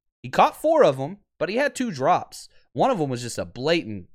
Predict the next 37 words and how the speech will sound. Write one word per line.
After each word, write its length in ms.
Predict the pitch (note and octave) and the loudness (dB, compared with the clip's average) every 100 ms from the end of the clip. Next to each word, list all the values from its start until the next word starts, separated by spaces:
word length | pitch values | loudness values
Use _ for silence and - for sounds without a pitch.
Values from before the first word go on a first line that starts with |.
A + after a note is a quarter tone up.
| - | -18
drop. 380 | G#2 G#2+ F#2+ - | -6 -6 -6 -4
The 140 | A#2+ | 0
other 160 | G3+ G3+ | 0 0
one, 240 | F#3+ F#3 | 0 -2
a 420 | F3+ _ _ - | -6 _ _ -2
little 160 | D3+ G3 | 0 2
bit 180 | F#3+ - | 0 -4
contested, 680 | C#3 - E3+ - A2+ A2 | -8 -2 -2 -2 -4 -6
but 140 | A2 G#2 | -4 -6
a 40 | |
perfect 360 | - D#3 D#3+ - | -2 -4 -4 -4
pass 240 | C#3+ C#3 | -2 -2
from 140 | - A2 | -4 -6
Trey 240 | C#3+ A#2+ | -4 -4
Lance, 600 | G2+ D3+ C#3+ G#2 - - | -4 -4 -4 -6 -12 -14
and 320 | A2+ A2+ A2+ - | -10 -8 -8 -10
again, 400 | G#2+ F3+ F3 D3+ - - | -6 -4 -4 -6 -12 -8
would 120 | A2 | -6
have 60 | B2+ | -4
been 140 | D3 | -4
a 40 | C3+ | -4
huge 200 | C3+ - | -6 -4
first 260 | A#2+ - | -6 -4
down. 180 | C#3+ A#2 | -6 -6
So 120 | B2+ | -4
he 20 | |
had 80 | B2+ | -4
four 220 | - A3+ | -2 -2
catches 340 | B3+ F3+ E3+ D#3+ | -2 -4 -4 -10
for 100 | A2+ | -12
twenty-five 540 | - C#3 C3 B2+ A2 | -8 -8 -4 -2 -2
yards. 460 | G#2 G2 F2+ - - _ _ _ _ - | -2 -6 -6 -16 -20 _ _ _ _ -4
But 220 | D#3+ - | -4 -4
they 300 | C#3 C#3 E3 | -10 -2 -2
made 500 | D#3 D#3 F#3+ A#3+ A3+ - | -2 -2 -2 -4 -8 -6
it 160 | E3+ | -4
apparent, 540 | D3+ - D3+ B2 G#2+ | -4 -2 -2 -2 -4